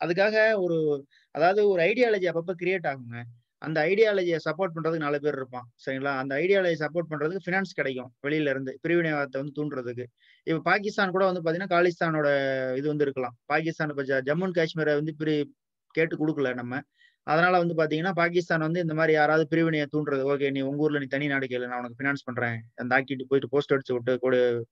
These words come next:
ஒரு கொடி எடுத்துக்கிட்டு ஊர்வலம் போ, அப்போ வந்து நாட்டோட அமைதி வந்து கம்மியாகும்." ஓகே, அவனை disturb ப-, ப-, பண்றதுதான், வேற ஒண்ணும் கிடையாது. So அந்த மாதிரி காலிஸ்தான் என்னை பொறுத்த வரைக்கும் அந்த மாதிரி தான் இருக்குது. ஏன்னா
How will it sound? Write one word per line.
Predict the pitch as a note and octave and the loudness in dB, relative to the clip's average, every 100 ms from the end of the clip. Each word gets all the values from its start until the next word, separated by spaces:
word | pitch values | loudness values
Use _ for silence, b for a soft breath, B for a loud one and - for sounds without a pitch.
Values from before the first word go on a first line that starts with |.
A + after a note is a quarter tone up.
| _ | _
ஒரு | B2+ B2 | -6 -2
கொடி | C3+ C#3+ | 2 2
எடுத்துக்கிட்டு | C3 C3+ | 2 2
ஊர்வலம் | C#3+ D3 C3+ A#2+ | 2 4 4 2
போ, | A2+ A#2 - B B B B | -2 -6 -8 B B B B
அப்போ | C3+ B2 C3 | -4 2 2
வந்து | C3+ C3+ | 4 2
நாட்டோட | D3 D3+ | 4 6
அமைதி | C3 C#3 D3 C3+ | 4 4 2 2
வந்து | B2+ C3 E3+ E3+ C3+ | 0 2 2 0 -4
கம்மியாகும்." | C3 C#3 B2 A#2 A#2+ A#2 _ _ _ _ _ C3 | -4 -2 -2 -4 -6 -10 _ _ _ _ _ -4
ஓகே, | B2+ | 0
அவனை | C3 C3 C3 | 2 2 0
disturb | C3 E3 C#3 | 2 2 2
ப-, | C3 | 0
ப-, | B2 B2+ A#2+ A#2+ | 2 0 0 -4
பண்றதுதான், | B2 A#2+ A#2 A#2+ _ | -4 -2 -2 -4 _
வேற | C3 C3 | 0 2
ஒண்ணும் | B2+ | 0
கிடையாது. | A#2+ A2+ A2+ | 0 -2 -2
So | - C#3+ | -2 0
அந்த | D3+ | 2
மாதிரி | D#3+ E3 | 2 4
காலிஸ்தான் | C#3+ C#3+ C#3+ | 2 2 0
என்னை | B2+ C3 D#3+ | 0 2 2
பொறுத்த | D#3 D#3+ F3 | 4 6 6
வரைக்கும் | F3+ E3 | 6 2
அந்த | D#3 | 2
மாதிரி | D3+ D3 | 2 2
தான் | D#3+ D3 | 2 0
இருக்குது. | C#3 C#3 B2 | -2 -4 -4
ஏன்னா | C#3+ E3+ | 0 0